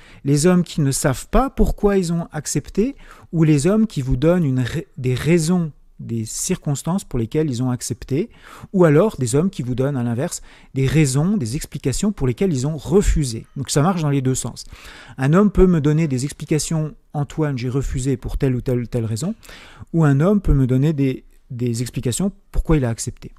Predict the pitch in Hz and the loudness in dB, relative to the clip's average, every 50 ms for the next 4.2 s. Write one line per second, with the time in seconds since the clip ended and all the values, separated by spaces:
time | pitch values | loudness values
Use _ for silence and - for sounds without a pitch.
0 | - - - - - - - - - - - - - - - - - - - - | -20 -18 -18 -20 -20 -20 -20 -20 -20 -20 -20 -20 -20 -20 -20 -20 -20 -20 -20 -20
1 | - - - 175 147 135 120 131 131 131 131 156 156 - - - 147 151 143 123 | -20 -12 -6 -4 -2 -2 0 0 0 2 2 2 2 0 0 0 0 -2 0 -2
2 | 113 110 - - - 135 135 - 143 135 - - - 117 120 143 156 160 139 123 | -4 -4 -6 -8 -10 -10 -6 -4 -4 -6 -6 -8 -12 -8 -4 -4 -4 -4 -4 -6
3 | 120 117 - - 135 131 - 131 131 135 139 - - 131 131 127 - 123 117 117 | -8 -8 -8 -10 -10 -10 -10 -10 -8 -8 -10 -10 -10 -10 -10 -10 -10 -10 -10 -10
4 | 117 113 117 - | -10 -10 -10 -12